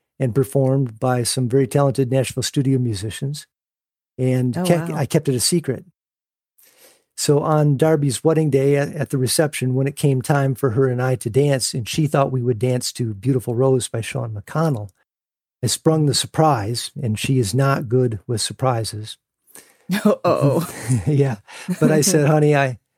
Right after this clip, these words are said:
Speaker 1: I wanted us to have a song that belonged to just the two of us. So I wrote one years ago and I had it recorded, and I'd be honored if you danced with me to it now."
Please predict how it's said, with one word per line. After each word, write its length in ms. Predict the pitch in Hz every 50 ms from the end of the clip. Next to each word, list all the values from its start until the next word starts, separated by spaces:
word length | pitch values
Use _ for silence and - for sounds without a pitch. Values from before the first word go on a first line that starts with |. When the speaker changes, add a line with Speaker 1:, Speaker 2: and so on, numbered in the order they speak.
| _ _ -
Speaker 1:
I 60 | 143
wanted 220 | 147 151 147 143 147
us 120 | 151 - -
to 60 | 156
have 100 | 143 123
a 60 | 127
song 260 | - - 143 135 131
that 60 | 131 131
belonged 300 | 127 131 135 139 135 120
to 60 | 123
just 320 | 117 113 135 131 - - -
the 80 | 117
two 220 | - - - 151 139
of 80 | 117
us. 160 | 123 127 - -
So 140 | - 131
I 60 | 123 117
wrote 280 | 107 120 135 143 -
one 160 | - 135 131
years 260 | 127 131 127 117 - -
ago 280 | 113 120 127 123 120
and 100 | 120 120
I 20 | 107
had 140 | 110 110
it 60 | 104 90
recorded, 560 | 113 107 - - 127 135 135 127 127 117 110
and 160 | 107 104 98 _ _ _ _ _ _ _ -
I'd 80 | - 110
be 100 | 123 139
honored 260 | 139 131 123 123 117 113
if 140 | 110 -
you 60 | 123 107
danced 320 | 120 123 127 117 - -
with 140 | 117 - -
me 100 | 117 107
to 180 | - - 117
it 100 | 120 -
now." 460 | 127 127 123 117 113 107 101 104 98